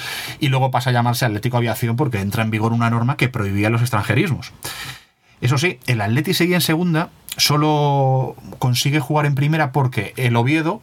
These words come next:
que era el que tenía que ascender, prefiere quedarse en la categoría de plata porque tiene que reformar su estadio, y los colchoneros juegan una eliminatoria a partido único contra el Osasuna y ganan y, y logran,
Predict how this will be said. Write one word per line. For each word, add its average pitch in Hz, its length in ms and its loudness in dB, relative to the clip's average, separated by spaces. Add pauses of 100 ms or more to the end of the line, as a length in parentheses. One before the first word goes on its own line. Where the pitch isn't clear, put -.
(120)
que - 80 0
era 107 100 2
el 107 80 -2
que 107 200 2
tenía 110 220 0
que 110 220 2
ascender, 117 480 0 (400)
prefiere 135 320 0
quedarse 123 300 2
en 120 60 2
la 113 60 -2
categoría 110 400 2
de 107 80 2
plata 165 280 0
porque 98 500 -2 (380)
tiene 127 240 0
que 113 100 -6
reformar 110 500 0
su 110 120 -2
estadio, 160 500 0 (560)
y 156 260 0
los 131 160 2
colchoneros 127 460 0
juegan 127 240 0
una 127 140 0
eliminatoria 120 500 0
a 117 40 -2
partido 117 340 0
único 120 260 0
contra 120 260 -2
el 120 80 0
Osasuna 165 520 -2
y 90 340 -8 (160)
ganan 127 480 0
y, 87 400 -4
y 110 80 0
logran, 95 580 2